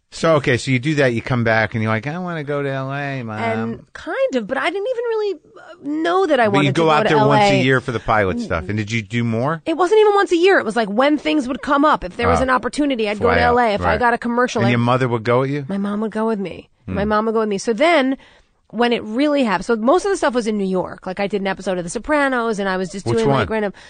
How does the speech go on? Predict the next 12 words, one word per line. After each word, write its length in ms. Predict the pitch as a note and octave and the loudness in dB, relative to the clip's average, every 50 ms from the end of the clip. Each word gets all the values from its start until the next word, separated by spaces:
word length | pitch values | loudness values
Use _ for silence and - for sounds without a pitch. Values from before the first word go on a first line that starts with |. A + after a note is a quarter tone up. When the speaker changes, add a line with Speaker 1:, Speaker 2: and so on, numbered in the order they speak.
| - - - - - | -20 -20 -14 -6 -2
Speaker 2:
uh, 160 | C4+ B3 B3 | 0 0 0
season 460 | A#3 - - D4 C#4 C#4+ D4+ C4+ A#3+ | 0 0 -2 -2 0 0 0 0 2
one, 400 | A3+ A#3 A3+ A3+ A#3 A#3+ C4 C4 - - | 2 4 4 4 2 0 0 0 -2 -2
where 720 | G#3 G3+ G3 G#3+ G#3 G#3 G#3 G3+ G3+ G3+ G3+ G3+ G3 - | -4 -2 0 2 2 2 2 2 2 2 2 2 2 0
the 320 | F#3 F3+ E3 G3+ F#3+ F#3 F#3 | -2 -4 0 2 2 2 0
soccer 420 | - - A3 F#3+ F3+ F#3+ - G3+ | -2 0 0 0 0 0 -2 -6
coach 300 | - - A3+ A3 A3+ - | -4 0 0 0 0 -2
is 100 | F#3+ - | -6 -6
fucking 240 | - G3 F#3 - F#3 | -4 -4 -4 -2 -4
with 120 | F#3 F#3 - | -4 -4 -4
the 80 | F3 | -4
girls. 560 | E3 F3 E3+ E3+ E3+ G3+ C4+ C4+ B4 A4 - | -4 -2 0 0 0 0 -2 -4 -6 -16 -20